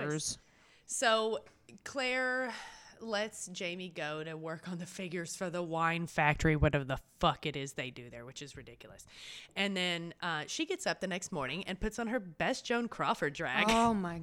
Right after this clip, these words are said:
Speaker 1: God.
Speaker 2: That dress is
Speaker 1: That
Speaker 2: astounding.
Speaker 1: It's so fabulous. Again, Terry Des-, Dressbach, and we'll do our little, um, hey, let's talk about the costumes at the very end. But if you haven't yet, I really encourage you. Uh, Julie and I, uh,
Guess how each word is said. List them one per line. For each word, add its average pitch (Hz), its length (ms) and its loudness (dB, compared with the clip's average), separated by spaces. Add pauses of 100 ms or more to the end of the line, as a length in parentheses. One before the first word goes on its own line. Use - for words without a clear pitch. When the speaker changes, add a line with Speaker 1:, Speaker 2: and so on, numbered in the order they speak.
Speaker 1:
God. 208 680 2 (380)
Speaker 2:
That 220 260 6
dress 320 180 8
is 214 80 6
Speaker 1:
That 233 300 8
Speaker 2:
astounding. 240 460 4 (140)
Speaker 1:
It's - 180 -2
so 240 340 4
fabulous. 240 800 4
Again, 220 460 0
Terry 214 220 0
Des-, 190 200 -2 (160)
Dressbach, 185 520 2
and 180 120 2
we'll 180 80 4
do 190 200 2
our 196 120 6
little, 190 420 4
um, 147 420 0 (500)
hey, 180 280 0
let's 175 220 2
talk 175 100 2
about 175 140 2
the 156 60 -2
costumes 170 380 2
at 165 100 -4
the 160 60 -8
very 160 220 0
end. 165 280 -2 (240)
But 226 100 4
if 277 140 4
you 294 100 2
haven't 302 360 6
yet, 190 180 6
I 180 80 4
really 233 420 4
encourage 214 520 -2
you. 180 420 0
Uh, 160 340 2
Julie 254 280 0
and 226 60 0
I, 185 300 0
uh, - 40 -16